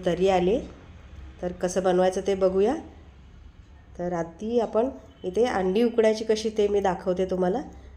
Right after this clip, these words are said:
तर इथे मी थंड पाणी घेतलं आहे. हे पाणी आपण अज-,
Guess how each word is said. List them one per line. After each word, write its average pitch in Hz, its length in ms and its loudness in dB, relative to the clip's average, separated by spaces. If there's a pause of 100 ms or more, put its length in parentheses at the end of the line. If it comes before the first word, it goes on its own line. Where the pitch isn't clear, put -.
(120)
तर 185 60 -2
इथे 180 260 -2
मी 226 200 0 (140)
थंड 202 220 -2
पाणी 208 320 2
घेतलं 202 280 -2
आहे. 262 80 -2 (460)
हे 190 80 -2
पाणी 180 360 0
आपण 185 240 -2
अज-, 185 220 -2